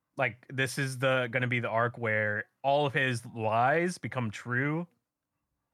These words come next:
and he has nothing to lie about anymore.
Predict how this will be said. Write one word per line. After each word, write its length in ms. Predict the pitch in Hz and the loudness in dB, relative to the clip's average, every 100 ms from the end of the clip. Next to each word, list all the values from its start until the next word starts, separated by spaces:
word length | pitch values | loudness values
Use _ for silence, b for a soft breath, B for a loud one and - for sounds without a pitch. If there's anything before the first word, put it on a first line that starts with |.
| _ _ _ _ _ 127 | _ _ _ _ _ -2
and 380 | 117 107 107 | 0 2 0
he 100 | 104 123 | -2 0
has 200 | 123 117 | 0 0
nothing 320 | 123 123 127 | 0 0 -2
to 80 | 117 | 2
lie 220 | 113 135 | 2 2
about 260 | 107 98 92 | 0 -4 -6
anymore. 460 | 92 92 90 95 | -12 -14 -16 -18